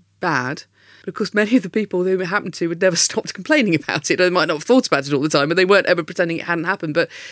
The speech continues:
there was, there was a sense that there was a thing to be discovered because this thing was often presented as a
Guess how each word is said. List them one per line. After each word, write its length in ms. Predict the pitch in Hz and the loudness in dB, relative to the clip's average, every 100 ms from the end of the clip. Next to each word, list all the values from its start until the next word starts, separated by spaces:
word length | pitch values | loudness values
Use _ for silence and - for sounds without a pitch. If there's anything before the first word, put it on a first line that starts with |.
| - - - | -18 -20 -4
there 180 | 202 208 | 4 6
was, 360 | 202 190 185 - - _ _ - | 8 6 4 -4 -12 _ _ 2
there 120 | 202 | 6
was 140 | 202 | 6
a 40 | 202 | 4
sense 340 | - 220 208 | 2 2 0
that 80 | 196 | -2
there 100 | 190 | 0
was 120 | 190 | 0
a 40 | |
thing 200 | 175 190 175 | 0 -2 0
to 80 | |
be 100 | 175 | -4
discovered 640 | 170 160 175 165 170 135 - | -4 -4 -4 -2 0 0 -4
because 400 | 151 165 160 - | -6 -2 -4 -4
this 200 | 160 - | -6 0
thing 260 | 165 160 | 0 0
was 100 | 160 | 0
often 240 | 170 - 156 | -2 -4 -8
presented 480 | 156 180 175 143 | -2 0 0 -4
as 140 | 135 | -8
a 80 | - | -8